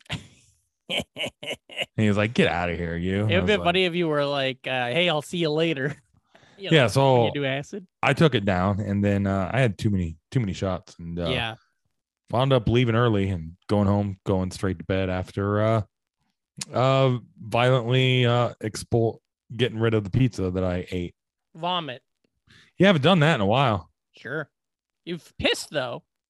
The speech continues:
Speaker 2: Yeah.
Speaker 1: Yeah.
Speaker 2: I did that earlier. Did that
Speaker 1: Sure.
Speaker 2: before the show.
Speaker 1: Yeah.
Speaker 2: A couple times today already.
Speaker 1: Wow. N-, all piss, no coffee. That's your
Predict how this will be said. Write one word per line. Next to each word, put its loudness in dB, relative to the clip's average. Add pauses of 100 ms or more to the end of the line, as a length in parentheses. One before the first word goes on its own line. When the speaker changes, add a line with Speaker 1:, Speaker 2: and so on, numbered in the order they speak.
(1400)
Speaker 2:
Yeah. 4 (360)
Speaker 1:
Yeah. -2
Speaker 2:
I 4
did 2
that 4
earlier. 4
Did 4
that 8
Speaker 1:
Sure. 6
Speaker 2:
before 4
the 4
show. 4 (240)
Speaker 1:
Yeah. 0
Speaker 2:
A -20
couple 4
times 6
today 2
already. -4 (200)
Speaker 1:
Wow. -10 (220)
N-, -14
all 0
piss, -4
no -2
coffee. -4
That's -10
your -2